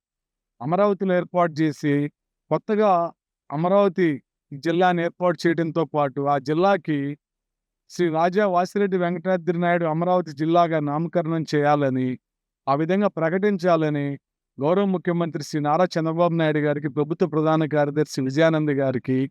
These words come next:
మరియు ప్రణాళిక సంఘం కార్యదర్శి, ముఖ్య కార్యదర్శి పీయూష్ కుమార్ గారికి, గౌరవ రెవెన్యూ శాఖ మంత్రి వర్యులు అనగాని సత్యప్రసాద్ గారికి, రెవెన్యూ శాఖ కార్యదర్శి గారికి, ఇతర సహచర మంత్రివర్గ సభ్యులకి, స్థానిక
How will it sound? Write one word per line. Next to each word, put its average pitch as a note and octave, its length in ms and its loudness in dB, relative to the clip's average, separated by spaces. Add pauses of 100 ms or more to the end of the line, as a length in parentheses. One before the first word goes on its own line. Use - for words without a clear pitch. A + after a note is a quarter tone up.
(560)
మరియు D3+ 300 2 (380)
ప్రణాళిక F#3+ 400 0 (120)
సంఘం D#3+ 300 0 (100)
కార్యదర్శి, C#3+ 640 0 (600)
ముఖ్య C#3+ 200 -2 (100)
కార్యదర్శి D#3 640 0
పీయూష్ F3 340 -2
కుమార్ D#3 300 0
గారికి, C#3 360 0 (720)
గౌరవ F3 340 0 (100)
రెవెన్యూ F#3 320 0
శాఖ F3 200 -4 (120)
మంత్రి D3+ 240 -2
వర్యులు D#3 200 0
అనగాని E3 360 2
సత్యప్రసాద్ D3+ 720 -2
గారికి, C3 360 2 (500)
రెవెన్యూ F3 360 2
శాఖ F3+ 340 -2
కార్యదర్శి D#3 520 0
గారికి, C3 360 0 (580)
ఇతర F3+ 240 0 (100)
సహచర E3+ 360 0 (100)
మంత్రివర్గ D#3 460 0
సభ్యులకి, C#3+ 500 0 (500)
స్థానిక E3+ 300 0